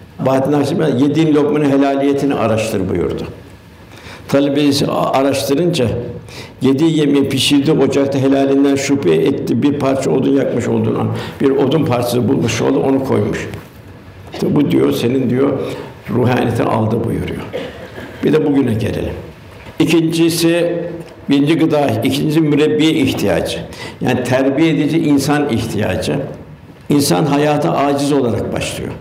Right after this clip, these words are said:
Kendi kendine hiçbir şey yapamaz bir halde dünyaya adım atıyor. Bu sebeple bir mürebbiye mutlaka ihtiyacı var. Bu mürebbiye çok mühim. Cenab-ı Hak bu mürebbiye hususunda Fatır Suresi'nde bir ayet var.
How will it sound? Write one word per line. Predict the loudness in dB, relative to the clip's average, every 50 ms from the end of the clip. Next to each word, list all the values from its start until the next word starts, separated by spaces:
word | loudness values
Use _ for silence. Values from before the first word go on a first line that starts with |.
| -16 -20 -20 -20 -20 -20 -20 -20 -20 -20 -20 -20 -20 -20 -20 -20 -20 -20 -20 -20 -20 -20 -20 -20 -20 -20 -20 -20 -20 -20 -20 -20 -20 -18 -12 -4
Kendi | 0 0 2 4 4 2 4
kendine | 4 2 2 2 2 2 2
hiçbir | 2 0 0 0 2 2
şey | 2 2 2 2
yapamaz | 2 2 2 2 2 2 2 2 2
bir | 0 0
halde | 0 0 2 2 2 2
dünyaya | 4 2 4 4 2 0 0
adım | 0 0 0 0 0 0
atıyor. | -2 -2 -2 -2 -2 -2 -2 -4 -6 -10 -12 -14 -18 -20 -20 -20 -20 -20 -20 -16 -16 -14 -14 -6 -2
Bu | 2
sebeple | 2 4 4 2 2 2
bir | 2 2
mürebbiye | 2 2 0 0 2 2 2 2 2 2
mutlaka | 2 2 0 0 0 0 0 0 0 0
ihtiyacı | 0 0 -2 -2 -2 0 0 0 -2 -2 -2 -2
var. | -4 -4 -6 -8 -10 -12 -16 -18 -20 -18 -16 -16 -16 -18 -18 -20 -20 -20 -20 -8 -2
Bu | 0 2
mürebbiye | 2 4 4 4 4 4 4 4 2 2 4 4 4 4 2
çok | 2 2 0 0 2 0
mühim. | 0 0 0 0 -2 -4 -8 -10 -10 -12 -14 -16 -16 -18 -20 -20 -20 -20 -20 -20 -20 -20 -20 -20 -20 -20 -20 -20 -20 -20 -20 -20 -20 -20 -20 -20 -14 -4
Cenab-ı | 0 0 2 2 2 0 0 0
Hak | 0 0 0 0
bu | 0 0 0 2
mürebbiye | 2 4 4 4 2 2 2 2 2 4
hususunda | 4 4 2 2 2 0 0 0 0 0 0
Fatır | 0 2 0 0 0 0 0 0 0
Suresi'nde | 0 0 0 0 2 0
bir | 2 2 2
ayet | 2 2 2 0 -2 -4 -4
var. | -4 -6 -6